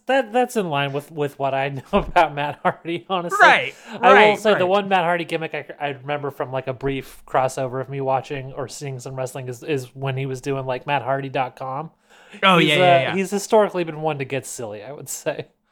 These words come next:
Speaker 2: He gets very silly, but this is just a new flavor of
Speaker 1: Yeah.
Speaker 2: silly.
Speaker 1: He d-, he dropped a new fl-, a new silly flavor.
Speaker 2: Yeah, yeah, yeah. He was also in, in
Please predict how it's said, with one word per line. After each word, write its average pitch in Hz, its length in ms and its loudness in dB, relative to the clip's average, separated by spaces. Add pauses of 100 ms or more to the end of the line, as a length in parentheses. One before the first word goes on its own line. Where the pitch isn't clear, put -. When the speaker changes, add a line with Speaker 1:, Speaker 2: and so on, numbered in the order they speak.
(500)
Speaker 2:
He 202 100 6
gets 190 260 4
very 175 500 4
silly, 160 400 -6
but 139 160 -10
this 156 100 -8
is 139 140 -8
just 143 160 -8
a 156 80 -4
new 147 420 -4
flavor 139 800 -4 (280)
of 127 100 -4
Speaker 1:
Yeah. 131 80 -4
Speaker 2:
silly. 107 600 -8
Speaker 1:
He 135 140 -12
d-, 160 180 2
he 170 140 -2
dropped 151 380 6
a 143 60 -4
new 139 200 -6
fl-, 160 160 -10
a 143 100 -2
new 135 160 -4
silly 131 320 -4
flavor. 131 520 -6 (100)
Speaker 2:
Yeah, 147 360 2
yeah, 127 260 0
yeah. 117 300 -4 (220)
He 220 120 -2
was 226 180 0
also 285 560 2
in, 220 400 -8
in 208 460 -6